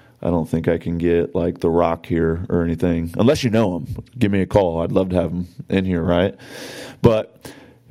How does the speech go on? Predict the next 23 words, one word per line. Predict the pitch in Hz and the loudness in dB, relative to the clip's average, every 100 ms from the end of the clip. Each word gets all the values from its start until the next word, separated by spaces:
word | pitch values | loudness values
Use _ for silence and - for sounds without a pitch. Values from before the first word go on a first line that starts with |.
| - - | -20 0
we | 120 | 2
wanna | 151 147 | 4 2
know | 127 123 | 2 4
what | 123 - | 2 2
you | |
wanna | 123 117 | 2 2
hear, | 120 117 113 113 113 | 2 2 2 2 0
what | 107 104 104 | 2 2 2
you're | 107 | 0
interested | 101 104 101 - | 2 2 0 0
about, | 101 104 104 104 - | 2 2 2 0 0
about | 90 87 | 2 2
policing, | - 110 101 - 101 104 101 - - - - - - | 2 0 -2 0 0 -2 -6 -14 -20 -20 -20 -20 -4
you | 92 | 0
know, | 87 | 2
or | 87 98 95 | 4 4 2
topics | 90 107 95 - 87 - - - | 2 2 2 2 -2 -4 -12 0
related. | 92 92 92 92 95 90 - - - - | 2 4 4 4 2 2 -6 -18 -20 -16
So | - 92 85 85 | 0 2 2 0
follow | 80 104 104 | 4 4 4
us | 98 | 2
on | 98 95 | 2 2
Instagram | 98 - 92 95 95 95 95 92 | 0 0 0 2 4 4 2 0